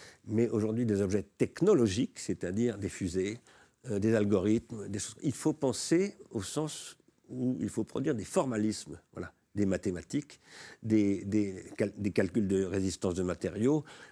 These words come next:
Bref, il faut un savoir penser avec un A qui passe par la pensée formelle,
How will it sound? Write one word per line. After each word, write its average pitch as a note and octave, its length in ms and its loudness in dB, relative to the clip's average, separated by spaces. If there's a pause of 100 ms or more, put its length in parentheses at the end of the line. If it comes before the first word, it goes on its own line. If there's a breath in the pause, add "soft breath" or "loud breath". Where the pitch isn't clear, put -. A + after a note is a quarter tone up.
Bref, C#3 280 0
il C3+ 120 2
faut - 400 0 (340)
un F#2+ 180 -2
savoir A2 500 0 (220)
penser C#3+ 540 0 (220)
avec F#2 300 -2
un F#2+ 100 -2 (120)
A D#3+ 140 0
qui - 180 -4
passe C#3+ 240 -4
par F#2+ 160 -6
la F#2 100 -6
pensée G#2+ 300 -2
formelle, G#2+ 560 -4